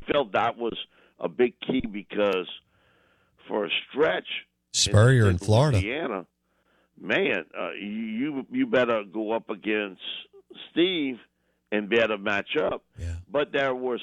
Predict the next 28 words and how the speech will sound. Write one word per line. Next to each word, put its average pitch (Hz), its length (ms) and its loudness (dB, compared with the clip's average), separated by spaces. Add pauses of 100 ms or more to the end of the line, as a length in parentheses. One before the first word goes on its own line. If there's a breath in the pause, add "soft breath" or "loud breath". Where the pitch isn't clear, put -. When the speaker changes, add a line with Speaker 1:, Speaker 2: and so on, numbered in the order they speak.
(140)
Speaker 1:
so 139 160 -2
many 135 300 -4
good 101 380 -2
defensive 98 520 -8
backs 87 280 -2 (960 soft breath)
athletically 120 1080 -2
in 160 180 2
the 139 100 -4 (100)
state 139 200 2
of 123 80 0
Louisiana. 101 720 -4 (1120)
So 113 140 -2
he 117 200 -2
was 170 200 -2 (120)
playing 135 380 -4
to 123 80 0
the 92 160 -12 (220)
strength 139 380 0 (540 soft breath)
of 107 180 2
what 113 240 2
was 117 240 -4
coming 113 260 -2
out 90 140 2
of 87 80 -4
the 80 80 -4
high 87 200 -2 (100)
school 82 200 -16
ranks. 69 320 -14